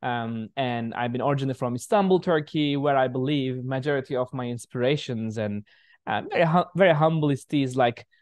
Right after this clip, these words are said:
you know, maybe, maybe the idea of connecting West and East is a so powerful, uh, idea of connecting physical and virtual and beyond. And I think these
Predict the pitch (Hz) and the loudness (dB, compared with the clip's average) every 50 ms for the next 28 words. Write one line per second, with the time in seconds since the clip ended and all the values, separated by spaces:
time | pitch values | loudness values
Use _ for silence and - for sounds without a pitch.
0 | _ _ - 160 151 147 139 147 151 156 156 151 147 147 _ _ _ _ _ _ | _ _ 0 2 4 4 4 4 4 6 4 4 2 0 _ _ _ _ _ _
1 | _ _ _ - 208 185 175 165 180 175 170 160 - - _ _ _ _ _ _ | _ _ _ -18 -14 -8 -4 -2 0 2 2 2 2 -2 _ _ _ _ _ _
2 | _ 151 160 170 170 165 180 208 190 185 190 180 160 - - 170 156 160 151 165 | _ 0 4 4 6 6 6 4 4 4 2 2 0 0 -6 -4 -4 -4 -4 -2
3 | 151 147 139 147 151 147 - - 151 135 127 - _ - 147 135 - - - 143 | -4 0 2 2 0 0 0 -2 -2 -2 -2 -4 _ -2 -2 -2 -2 -4 -4 -2
4 | 123 131 120 - - - 170 151 139 - - - 156 151 147 143 127 - 139 135 | 0 0 -2 -2 0 2 2 2 2 0 2 2 2 4 4 0 -2 -4 -4 -2
5 | 127 127 120 _ _ _ _ _ - 135 127 120 - - - 147 156 165 151 156 | -2 -2 -4 _ _ _ _ _ -4 -2 -2 -2 0 2 2 4 4 4 4 4
6 | 156 147 139 127 - - - 147 135 131 - 131 120 - 143 135 135 123 - 131 | 4 4 2 2 0 0 0 0 0 0 -2 -4 0 0 0 2 2 0 2 2
7 | 120 110 110 113 120 151 160 143 - - 147 131 107 113 113 113 110 117 113 120 | 2 4 2 4 6 6 4 4 2 -4 -4 -2 -2 -4 -4 -4 -4 -2 0 2
8 | 139 139 131 117 113 92 90 117 117 117 117 - 147 135 131 131 _ _ _ _ | 2 2 0 0 -2 -4 -2 -2 -2 -4 -2 -2 -2 -2 -2 -4 _ _ _ _
9 | _ _ _ - 151 147 135 - | _ _ _ 0 2 2 2 -2